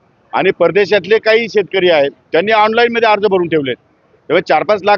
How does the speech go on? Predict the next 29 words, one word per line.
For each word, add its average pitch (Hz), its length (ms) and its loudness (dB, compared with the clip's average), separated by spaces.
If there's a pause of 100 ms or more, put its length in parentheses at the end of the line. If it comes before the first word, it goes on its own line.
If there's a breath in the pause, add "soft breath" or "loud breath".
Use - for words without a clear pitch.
तर 214 100 0
आता 202 280 2
डिटेक्ट 185 300 -4
झालेत 175 280 0
आमच्याकडे 160 360 0
बोगस 165 280 -2
अर्ज 156 200 0
येऊन. 135 160 0 (560)
त्यामुळे 180 220 2
आणखी 180 260 -2
किती 214 240 -4
डिटेक्ट 214 380 -2
होईल 190 140 -2
सांगता 175 300 0
येणार 185 220 0
नाही. 120 140 -10 (420)
त्यामुळे 185 200 0
आमची 180 340 -2
चौकशी 196 420 -2
सुरू 185 240 0
आहे. 160 280 2 (500)
त्यामुळे 202 300 2
त्या 202 260 0
संदर्भातली 185 640 0
रिवाईज 196 440 0
आम्हाला 208 300 0
योजना 185 300 -2
करायची 170 340 -2
आहे 147 460 0